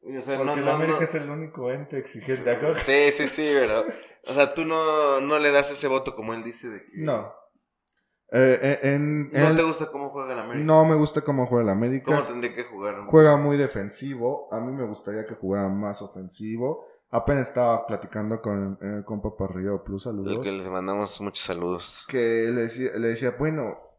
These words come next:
Speaker 2: ¿a quién traes?
Speaker 1: ¿Y a
Speaker 2: O-,
Speaker 1: quién
Speaker 2: o-,
Speaker 1: traías?
Speaker 2: o-,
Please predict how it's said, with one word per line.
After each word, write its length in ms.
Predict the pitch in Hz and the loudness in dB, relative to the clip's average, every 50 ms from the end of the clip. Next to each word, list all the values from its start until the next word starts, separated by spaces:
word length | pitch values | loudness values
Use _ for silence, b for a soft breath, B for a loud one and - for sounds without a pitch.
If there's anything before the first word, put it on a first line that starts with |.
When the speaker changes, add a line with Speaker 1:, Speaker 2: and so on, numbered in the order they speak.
| _ _ _ | _ _ _
Speaker 2:
¿a 180 | 123 131 - - | -10 -10 -10 -8
quién 260 | - 160 165 156 156 | -8 -8 -8 -8 -10
traes? 460 | - 160 156 151 139 120 - - _ _ _ _ _ _ _ _ _ _ _ _ _ _ _ _ _ _ _ | -10 -10 -10 -10 -12 -14 -18 -20 _ _ _ _ _ _ _ _ _ _ _ _ _ _ _ _ _ _ _
Speaker 1:
¿Y 100 | - 101 | -14 -8
a 40 | 101 | -6
Speaker 2:
O-, 40 | 123 | -4
Speaker 1:
quién 140 | 131 117 107 | -4 -2 -2
Speaker 2:
o-, 40 | 104 | 0
Speaker 1:
traías? 480 | 104 107 107 107 104 98 - - - - | 0 0 0 -2 -6 -8 -12 -16 -6 -4
Speaker 2:
o-, 280 | 131 127 - - - | -2 -2 -2 -4 -12